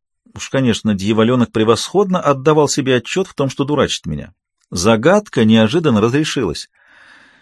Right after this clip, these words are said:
"Рада с тобой познакомиться", — ответила Равна, обозленная и очарованная одновременно.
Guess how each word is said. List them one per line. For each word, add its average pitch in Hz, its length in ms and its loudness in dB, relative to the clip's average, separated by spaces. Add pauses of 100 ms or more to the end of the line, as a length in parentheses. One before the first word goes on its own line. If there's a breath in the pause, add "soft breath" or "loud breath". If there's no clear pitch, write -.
(560 soft breath)
"Рада 131 280 4
с - 40 -4
тобой 113 220 0
познакомиться", — 95 720 -4 (140)
ответила 90 480 -4
Равна, 123 300 2
обозленная 113 720 0
и 104 140 -4
очарованная 117 640 0
одновременно. 92 540 -2